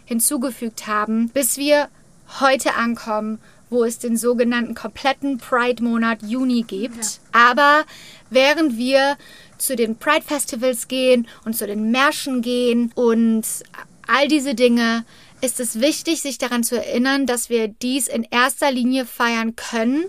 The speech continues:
Speaker 1: weil schwarze, transgender,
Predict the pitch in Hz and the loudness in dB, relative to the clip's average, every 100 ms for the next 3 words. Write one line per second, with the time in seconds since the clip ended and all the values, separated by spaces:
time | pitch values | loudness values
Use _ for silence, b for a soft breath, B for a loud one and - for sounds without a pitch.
0 | - 220 240 277 302 b b - - 233 | 0 2 4 4 2 b b -10 0 2
1 | 262 - 320 320 320 - - 240 247 - | 2 0 0 0 -2 -8 -6 -4 -2 -2
2 | 254 254 269 262 | -2 0 0 -2